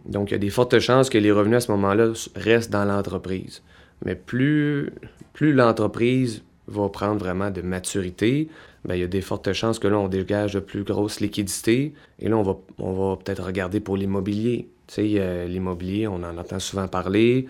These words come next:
Très fort moyen, euh, d'épargne à levier à, à long terme. Ça prend, <laughs> ça prend le temps pour le faire, ça prend le goût. <laughs> Il y a, dans tous les investissements, il y a un risque de rattacher à ça, mais qui peut être naturellement mesuré.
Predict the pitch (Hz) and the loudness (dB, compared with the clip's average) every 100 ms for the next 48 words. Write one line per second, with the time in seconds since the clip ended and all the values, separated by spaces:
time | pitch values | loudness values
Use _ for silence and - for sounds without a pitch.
0 | - - - - 107 110 117 113 104 98 | -10 -20 -8 0 2 4 4 4 2 2
1 | 104 110 110 104 92 87 92 92 104 107 | 2 2 0 -2 -4 -6 -6 -2 0 2
2 | 98 95 92 95 104 95 80 98 92 92 | 0 0 -2 0 0 0 -4 -6 -4 -4
3 | 87 104 117 135 143 143 - _ - - | -2 2 2 2 -2 -8 -16 _ -6 -6
4 | - 104 113 - - - - - 104 98 | 0 2 2 -2 -8 -8 -6 -2 0 0
5 | - 123 156 139 120 - 143 165 175 - | 2 2 4 4 4 4 2 0 -4 -4
6 | 95 104 98 98 107 151 196 147 - 160 | -2 -2 0 0 0 -2 -2 -2 -2 -2
7 | - - - - 101 71 - 107 104 147 | -4 -16 -16 -8 -4 -4 -2 -2 2 6
8 | 139 120 110 - 131 117 113 107 101 101 | 8 8 4 4 6 8 8 6 4 2
9 | 160 - - 117 110 107 104 98 123 107 | 0 -2 2 4 4 4 2 2 0 0
10 | 98 104 123 160 95 - - 101 95 104 | -2 -2 -2 -2 -4 -8 -6 -4 -4 -6
11 | 101 - 98 101 98 95 90 92 92 123 | -10 -6 -4 -2 -2 -2 -2 -2 2 2